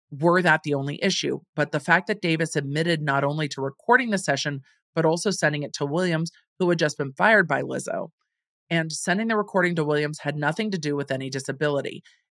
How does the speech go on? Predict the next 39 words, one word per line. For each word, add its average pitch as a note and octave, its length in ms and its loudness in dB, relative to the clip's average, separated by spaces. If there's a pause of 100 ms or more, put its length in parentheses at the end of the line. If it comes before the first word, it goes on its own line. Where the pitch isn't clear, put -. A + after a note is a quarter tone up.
(100)
That C#3+ 480 2 (140)
was D3 360 2
the D3 100 -4
purported D#3 500 -2
reason C#3 320 -4
for C3+ 160 -6
the C3+ 80 -4
termination, D3+ 720 -4
and C#3 100 -8
Davis D#3 340 -2
offers C#3 360 0
no C3+ 140 -4
explanation E3+ 720 -2 (320)
as G3+ 140 0
to G#3+ 100 4
why E3+ 160 6
the E3+ 100 0
conduct D3 380 0
would D3 100 0
not C3+ 180 0
be C#3 60 -4
grounds C3 340 -4
for B2+ 120 -8
termination. C3 640 -6 (460)
So E3 180 2
the D3 100 2
recording C#4 840 2
is F#3+ 220 2
not F#3 240 4
the D#3 80 -4
problem. F#3 680 2 (1000)
The D#3 140 4
sending A#3+ 560 2
it G3+ 240 0
to F#3 200 2
Williams F3+ 720 2
is E3 160 0
the E3 100 -2
problem, E3 580 4